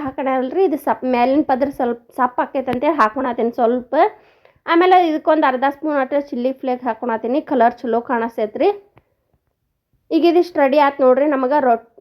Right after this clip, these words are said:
ಈಗ ಇದನ್ನ ಸೈಡ್ಗೆ ಇಟ್ಕೊಂಡ್ಬಿಡ್ತೀನಿ. ರೊಟ್ಟಿ ಮಾ-, ಮಾಡಿಟ್ಟಿದ್ವಲ್ಲ, ಅದನ್ನ ನೀರು ಹಾಕಿ ನೆನ್ಯಾಕ ಅದನ್ನ ತೊಗೋತೇನೆ ನೋಡ್ರಿ. ಈಗ ನೋಡ್ರಿ, ಪೂರ ಎಲ್ಲ ಮೆತ್ತಗಾಗೈತೆ ನಮಗೆ ರೊಟ್ಟಿ. ಇದನ್ನ ಒಂದ್ ಸಣ್ಣ ಸಣ್ಣ ಬಾಲ್ ಗತೆ ಮಾಡ್ಕೊಂಡ್ಬಿಡೋಣ್ರಿ ಇದನ್ನ. ಮತ್ತು ಉತ್ತರ ಕರ್ನಾಟಕ ಅಡುಗೆ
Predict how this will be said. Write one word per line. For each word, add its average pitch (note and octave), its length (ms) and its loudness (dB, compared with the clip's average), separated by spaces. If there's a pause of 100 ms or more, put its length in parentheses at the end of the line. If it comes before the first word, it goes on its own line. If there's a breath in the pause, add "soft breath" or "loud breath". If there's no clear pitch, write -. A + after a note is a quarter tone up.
ಈಗ C#4 180 -4
ಇದನ್ನ C#4 260 0
ಸೈಡ್ಗೆ B3 320 2
ಇಟ್ಕೊಂಡ್ಬಿಡ್ತೀನಿ. B3 560 -2 (120)
ರೊಟ್ಟಿ B3 260 0 (100)
ಮಾ-, B3+ 160 4 (120)
ಮಾಡಿಟ್ಟಿದ್ವಲ್ಲ, B3 680 0
ಅದನ್ನ B3+ 200 0 (100)
ನೀರು B3 220 2
ಹಾಕಿ C4 180 -2
ನೆನ್ಯಾಕ A#3 440 -2 (440 soft breath)
ಅದನ್ನ C#4 320 0
ತೊಗೋತೇನೆ B3 320 2
ನೋಡ್ರಿ. A#3+ 240 0
ಈಗ E4+ 180 -4
ನೋಡ್ರಿ, A#3+ 220 -2 (100)
ಪೂರ C4+ 240 -2 (140)
ಎಲ್ಲ A#3+ 160 2 (120)
ಮೆತ್ತಗಾಗೈತೆ A#3+ 600 -2
ನಮಗೆ A#3+ 240 -2
ರೊಟ್ಟಿ. D4 260 -6 (460 soft breath)
ಇದನ್ನ F4+ 280 4 (120)
ಒಂದ್ E4 140 0
ಸಣ್ಣ C#4 220 2
ಸಣ್ಣ D#4+ 340 2 (120)
ಬಾಲ್ C4 300 4
ಗತೆ C4+ 240 -2 (120)
ಮಾಡ್ಕೊಂಡ್ಬಿಡೋಣ್ರಿ A#3+ 720 -2
ಇದನ್ನ. A#3+ 180 -2 (2000)
ಮತ್ತು E4+ 220 4 (100)
ಉತ್ತರ D#4+ 200 -4
ಕರ್ನಾಟಕ D4 420 0
ಅಡುಗೆ B3+ 240 2